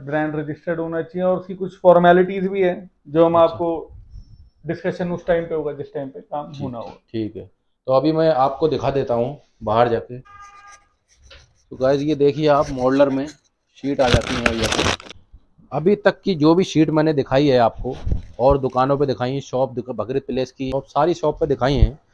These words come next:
Speaker 2: मगर उस पे ऐसी variety आपने नहीं देखी होगी। ये देखिए कितनी बढ़िया sheet है, दोनों तरफ से देखिए, क्रोम में भी है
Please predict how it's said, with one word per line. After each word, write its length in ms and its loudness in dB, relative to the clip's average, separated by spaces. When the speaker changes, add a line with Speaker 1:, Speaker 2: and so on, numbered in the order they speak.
Speaker 2:
मगर 220 4
उस 180 4
पे 60 6
ऐसी 400 4
variety 380 2
आपने 280 2
नहीं 220 -2
देखी 240 -2
होगी। 200 2
ये 140 0
देखिए 320 -16
कितनी 320 -6
बढ़िया 360 -2
sheet 280 -10
है, 160 -14
दोनों 200 -2
तरफ 200 -4
से 100 -12
देखिए, 320 -6
क्रोम 840 -4
में 120 0
भी 100 0
है 220 -6